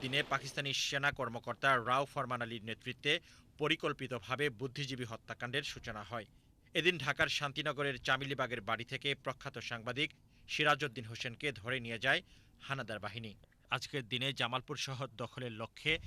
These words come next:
পাকিস্তান বাহিনীর একত্রিশ বেলুচ রেজিমেন্টের উপর প্রাণপণ আক্রমণ চালায় মুক্তিবাহিনী। লড়াইয়ের এক পর্যায়ে পিছু হটে হানাদার বাহিনী। এদিন দিনাজপুর, রংপুর এবং সৈয়দপুরে হামলা চালিয়ে হানাদার বাহিনীর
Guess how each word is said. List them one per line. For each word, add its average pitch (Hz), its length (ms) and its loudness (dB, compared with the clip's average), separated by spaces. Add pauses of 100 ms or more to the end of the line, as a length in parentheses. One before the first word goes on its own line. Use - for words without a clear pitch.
(120)
পাকিস্তান 147 480 2
বাহিনীর 143 440 -2
একত্রিশ 147 480 0
বেলুচ 135 480 -4
রেজিমেন্টের 123 540 -4
উপর 143 300 0 (360)
প্রাণপণ 135 500 2
আক্রমণ 117 400 -6
চালায় 131 300 0
মুক্তিবাহিনী। 110 640 -6 (300)
লড়াইয়ের 127 320 2 (140)
এক 127 120 0 (140)
পর্যায়ে 135 360 -2 (100)
পিছু 139 280 -6
হটে 131 360 -4 (500)
হানাদার 117 300 -2
বাহিনী। 110 320 -10 (360)
এদিন 170 260 2
দিনাজপুর, 151 440 2 (140)
রংপুর 131 320 0 (140)
এবং 127 100 -4 (140)
সৈয়দপুরে 139 540 -2
হামলা 113 420 -4
চালিয়ে 127 280 0 (400)
হানাদার 135 340 0
বাহিনীর 127 320 -2